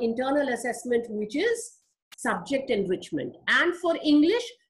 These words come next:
subject enrichment translates to listening and speaking. So obviously, it means that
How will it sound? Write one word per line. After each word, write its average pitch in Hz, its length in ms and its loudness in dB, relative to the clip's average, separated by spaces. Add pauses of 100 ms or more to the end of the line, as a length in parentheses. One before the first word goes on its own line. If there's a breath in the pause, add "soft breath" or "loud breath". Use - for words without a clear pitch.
subject 269 680 -2
enrichment 269 680 0
translates 240 800 -2
to 453 380 2 (180)
listening 262 600 0
and 254 240 0
speaking. 175 540 -6
So - 260 -6 (120)
obviously, 349 520 2 (380)
it 247 180 -4
means 349 400 4 (460)
that 233 380 4